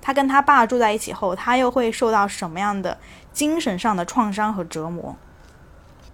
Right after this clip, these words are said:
伊隆自己说，事实证明这真的是个坏主意，我当时还不知道他有多可怕。其中他跟他爸一起住的时候，有一段经历我感觉还挺精彩的，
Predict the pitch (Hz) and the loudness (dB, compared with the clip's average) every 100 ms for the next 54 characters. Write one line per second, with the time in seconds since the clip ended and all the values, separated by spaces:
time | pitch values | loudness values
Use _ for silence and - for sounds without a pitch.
0 | - - 320 269 262 254 190 185 220 214 | -10 0 4 4 2 -2 -4 -2 0 0
1 | 226 - 262 202 247 208 180 190 208 247 | -2 -2 -2 0 0 0 -2 -4 -2 -2
2 | 254 254 175 - 208 185 247 226 - 165 | 0 0 -2 -4 -4 -4 0 0 -2 -8
3 | 170 185 175 180 214 254 240 185 175 180 | -8 -6 -4 -2 0 0 -2 -4 -6 -6
4 | 202 202 190 - 202 196 143 - 107 - | -6 -2 -2 -2 -2 -2 -4 -4 -6 -8
5 | - - - - - - - - - - | -14 -12 -14 -16 -20 -20 -20 -20 -20 -16
6 | - - 302 311 320 330 311 330 330 302 | -6 0 0 0 0 -2 -2 0 4 4
7 | 269 247 190 220 220 185 - 202 214 175 | 4 -2 -6 -4 -2 -2 -4 -4 -2 -4
8 | 180 233 214 - 247 277 294 214 170 - | -4 -4 -4 -6 -4 -4 -2 -2 -2 -6
9 | - - - - 175 175 185 196 196 226 | -10 -16 -8 -2 -2 -2 -6 -4 -2 -4
10 | 240 240 170 - 262 339 415 - - - | -4 -6 -6 -4 -2 -2 -4 -2 -2 -2